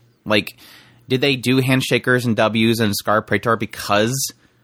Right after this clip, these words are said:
people love them going crazy with the animation and, and lens flares and saturation and panning camera shots? I just, 'cause for me, it just looked dumb.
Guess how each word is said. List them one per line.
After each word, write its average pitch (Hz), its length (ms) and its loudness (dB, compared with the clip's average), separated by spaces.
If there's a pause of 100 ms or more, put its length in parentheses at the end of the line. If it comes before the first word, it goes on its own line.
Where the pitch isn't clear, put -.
(300)
people 131 280 2
love 113 300 2
them 135 220 2
going 131 280 0
crazy 120 400 0
with 143 120 -2
the 123 100 0
animation 127 500 -2
and, 104 280 0 (580)
and 101 400 0 (120)
lens 120 380 0 (100)
flares 127 440 0
and 107 100 0
saturation 120 720 0
and 101 280 0
panning 117 480 0 (100)
camera 117 340 -2
shots? 139 460 -2 (680)
I 123 100 -10
just, 127 320 -8
'cause 135 220 -2 (120)
for 147 80 0
me, 147 200 2
it 214 120 -2
just 143 200 -6
looked - 220 -6
dumb. 101 380 -2